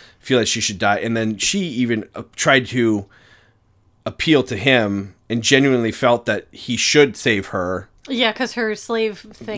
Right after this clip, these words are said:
Speaker 2: didn't
Speaker 1: Didn't
Speaker 2: go off.
Speaker 1: didn't go off. So she genuinely believed, like, that's how shallow of a person she is.
Speaker 2: Yes.
Speaker 1: So he, uh, instead of killing them, he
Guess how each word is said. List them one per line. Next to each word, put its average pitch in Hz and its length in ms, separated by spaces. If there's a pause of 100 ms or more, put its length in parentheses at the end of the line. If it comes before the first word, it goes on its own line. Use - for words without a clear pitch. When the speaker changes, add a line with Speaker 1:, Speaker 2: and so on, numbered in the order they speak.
Speaker 2:
didn't 107 80
Speaker 1:
Didn't 131 240
Speaker 2:
go 101 160
off. 95 240
Speaker 1:
didn't 135 180
go 120 180
off. 113 320
So 127 140
she 120 160
genuinely 131 720
believed, 110 340
like, 104 160
that's 113 260
how 110 340
shallow 104 640
of 95 120
a 95 60 (280)
person 113 440
she 98 260
is. 87 400
Speaker 2:
Yes. - 380 (280)
Speaker 1:
So 123 380
he, 117 580
uh, 95 320
instead 139 400
of 127 140
killing 127 320
them, 101 220
he 104 280